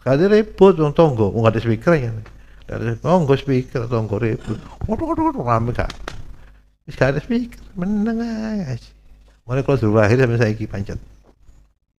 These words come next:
Setiap hari lima belas juz khataman. Lima belas juz maca Quran. Lho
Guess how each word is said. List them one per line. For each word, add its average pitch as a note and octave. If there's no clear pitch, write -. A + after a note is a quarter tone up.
Setiap A2+
hari A#2+
lima G#2+
belas -
juz -
khataman. -
Lima G#2+
belas -
juz -
maca G2
Quran. -
Lho -